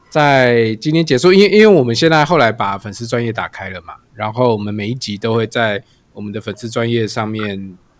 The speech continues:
就是会宣传一下，然后我就会蛮想请三位可不可以推荐一本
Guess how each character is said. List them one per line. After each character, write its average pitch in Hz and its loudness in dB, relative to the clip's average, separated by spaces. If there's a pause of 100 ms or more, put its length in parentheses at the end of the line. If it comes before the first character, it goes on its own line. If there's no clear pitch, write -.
(160)
就 - -10
是 110 -8
会 113 -2
宣 110 -4
传 92 -10
一 92 -14
下， 92 -8 (260)
然 131 -2
后 170 6
我 123 4
就 165 4
会 160 6
蛮 139 0
想 107 -4 (440)
请 110 -4
三 151 0
位 127 4 (320)
可 - -4
不 214 -2
可 247 6
以 165 4
推 196 0
荐 190 0
一 202 -2
本 110 -2